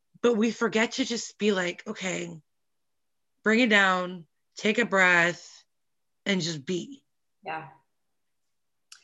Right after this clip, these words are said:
Speaker 2: Yeah, the slowing down and being has been, has been huge. And I think that, you know, I love that you talked about kind of the different areas that people exist. And I think a lot of times, like, thinking about, like, the mom, right? The mom doesn't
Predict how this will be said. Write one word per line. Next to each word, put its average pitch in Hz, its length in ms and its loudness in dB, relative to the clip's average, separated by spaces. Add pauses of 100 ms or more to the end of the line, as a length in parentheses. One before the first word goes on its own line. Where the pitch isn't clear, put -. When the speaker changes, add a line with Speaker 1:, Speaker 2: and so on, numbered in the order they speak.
(160)
Speaker 2:
Yeah, 165 460 2
the 185 60 -8
slowing 208 480 -2
down 170 200 2
and 165 240 -10
being 156 520 -10 (340)
has 160 240 -2
been, 147 500 -10
has 170 220 -4
been 135 160 -10
huge. 143 440 -8
And 165 100 -10
I 147 80 -4
think 165 380 -8
that, - 360 0 (240)
you 170 80 -10
know, 175 60 0
I 175 40 2
love 175 220 0
that 185 100 -6
you 165 100 -8
talked 156 320 0
about 156 560 2 (220)
kind 160 200 -2
of 143 180 -8 (220)
the 175 100 -6
different 175 380 -8
areas 151 420 -4
that - 160 -4
people 165 300 -12
exist. 143 680 -6
And 160 100 -8
I 156 80 -6
think 175 200 -6
a - 20 -8
lot 160 200 2
of 165 80 -2
times, 160 320 -6
like, 160 140 -10
thinking 165 280 -16
about, 151 280 -4
like, 151 160 -14 (160)
the 175 60 -10
mom, 160 360 0
right? 160 200 -2
The 175 80 -10
mom 180 280 -2
doesn't 151 300 -8